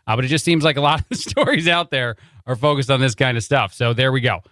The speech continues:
Uh, moving on, other things in the news, other things that I thought, uh, at least deserve, and I know this is a serious,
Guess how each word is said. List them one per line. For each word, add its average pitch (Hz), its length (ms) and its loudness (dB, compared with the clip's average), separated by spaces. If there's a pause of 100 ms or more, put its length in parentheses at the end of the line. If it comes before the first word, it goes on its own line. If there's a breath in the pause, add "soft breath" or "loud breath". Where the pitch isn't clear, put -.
(160 soft breath)
Uh, 131 300 -2
moving 185 400 0
on, 160 240 -2
other 156 240 0
things 165 240 2
in 139 80 -2
the 151 60 2
news, 147 280 4
other 143 220 2
things 139 280 0
that 135 100 0
I 131 100 0
thought, 131 400 0
uh, 135 40 -4
at 127 220 -2
least 170 240 -4
deserve, 143 520 2 (240 soft breath)
and 143 100 0
I 175 40 4
know 190 100 2
this 143 160 -6
is 139 80 -4
a 131 40 -2
serious, 143 640 -2